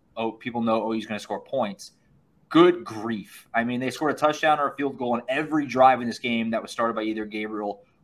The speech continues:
or Arnold. And the one time they had to settle for a field goal, they were at, like, the two-yard line. And I, you can't convince me that wasn't just pity or, or wanting to get a, a Schmidt a field goal look. I mean, they're at the two. I think everybody thought, like, they could just pick this up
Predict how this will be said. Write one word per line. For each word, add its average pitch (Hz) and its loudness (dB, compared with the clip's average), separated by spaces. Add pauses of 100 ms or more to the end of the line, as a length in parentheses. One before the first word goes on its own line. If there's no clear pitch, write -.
(100)
or 123 2
Arnold. 104 4
And 117 -2
the 113 2
one 131 0
time 127 2
they 120 -4
had 107 -8
to - -12
settle 117 -4
for 113 -4
a - -16
field 120 -4
goal, 110 -2
they 110 -4
were 110 2
at, 104 -2
like, 110 -8
the - -14
two-yard 104 0
line. 98 0 (540)
And 95 -4
I, 101 0
you 113 -2
can't 135 -4
convince 117 -4
me 113 -4
that 107 4
wasn't 104 -4
just - -12
pity - -14
or, 127 6
or 127 8
wanting 127 6
to 113 -2
get 110 -2
a, 104 -4 (320)
a 101 -2 (440)
Schmidt 135 -2
a 104 -4
field 135 0
goal 95 -2
look. 101 -4
I 107 -6
mean, 107 -4
they're 110 4
at 113 2
the 101 -10
two. 113 -2
I 95 -4
think 101 -8
everybody 110 -6
thought, 98 2
like, 92 -8
they 104 -10
could - -20
just - -16 (420)
pick 117 -4
this 90 -12
up 87 -2